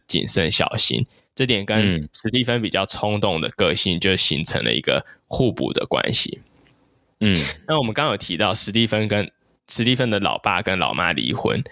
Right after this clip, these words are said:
Speaker 1: 史蒂芬的老妈呢，非常的宠爱他。当他老爸对他太严厉的时候，这个妈妈她常常会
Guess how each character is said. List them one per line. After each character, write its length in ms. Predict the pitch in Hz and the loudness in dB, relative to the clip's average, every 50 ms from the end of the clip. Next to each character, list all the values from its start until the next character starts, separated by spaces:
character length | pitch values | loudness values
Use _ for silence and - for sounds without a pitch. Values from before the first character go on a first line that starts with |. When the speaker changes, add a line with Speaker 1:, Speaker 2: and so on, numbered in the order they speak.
| - - - _ _ | -14 -20 -20 _ _
Speaker 1:
史 140 | - - 123 | -4 0 2
蒂 100 | 147 170 | 2 2
芬 140 | 160 165 156 | 2 0 0
的 100 | 127 117 | 0 0
老 220 | 107 92 73 62 | 0 0 -2 -2
妈 220 | 82 101 101 101 | -2 -2 0 0
呢， 200 | 104 101 92 92 | 2 2 0 0
非 200 | 95 - 120 117 | 0 0 0 2
常 200 | 113 - - 71 | 2 0 0 0
的 120 | 67 65 60 | 0 0 0
宠 240 | - - - - - | 0 0 -2 -2 -2
爱 240 | - - 73 62 | -2 -2 -2 -2
他。 320 | - - - - - - - - - - _ _ _ | -2 -2 -2 -2 -2 -4 -6 -12 -20 -20 _ _ _
当 160 | - 131 135 | -2 -2 -2
他 160 | 135 131 139 131 | -2 -2 0 0
老 200 | 120 95 71 71 | 0 0 0 -2
爸 220 | - 104 98 95 | -2 -2 -2 0
对 160 | 101 110 104 | 0 -2 -2
他 220 | 95 104 98 98 95 | -2 0 -2 -4 -2
太 240 | - - - 107 | -2 0 0 2
严 280 | 98 82 73 60 65 73 | 2 2 2 2 2 2
厉 140 | 95 95 78 | 2 2 2
的 140 | 60 65 92 | 2 2 0
时 120 | - - | 0 0
候， 260 | 80 64 62 76 123 - _ _ _ _ _ _ _ | 0 0 0 0 -2 -4 _ _ _ _ _ _ _
这 120 | - 147 | -4 0
个 100 | 131 117 | 0 2
妈 140 | 104 101 101 | 2 2 0
妈 100 | 101 104 | 0 0
她 160 | 101 107 107 | 0 0 -2
常 180 | 107 - 98 92 | -2 -2 -2 -2
常 160 | - 92 90 | -2 -2 -2
会 300 | 98 104 98 98 92 - | 0 2 2 2 2 0